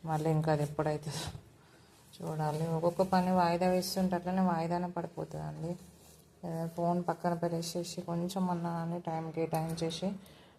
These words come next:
ఇది టెన్షన్ పైకి చేసుకొని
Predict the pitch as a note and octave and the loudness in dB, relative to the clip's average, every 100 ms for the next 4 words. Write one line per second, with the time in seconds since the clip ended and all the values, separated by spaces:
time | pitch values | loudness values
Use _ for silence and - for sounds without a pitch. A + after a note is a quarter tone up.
0 | - F3 E3 D#3+ D#3 D#3 D#3+ E3+ E3+ E3 | -10 -4 -2 0 0 0 2 2 2 2
1 | F3+ F3 F#3+ F#3 D#3+ F3 F3 E3+ E3+ - | 0 0 2 2 2 0 0 0 0 -2
2 | E3+ | 0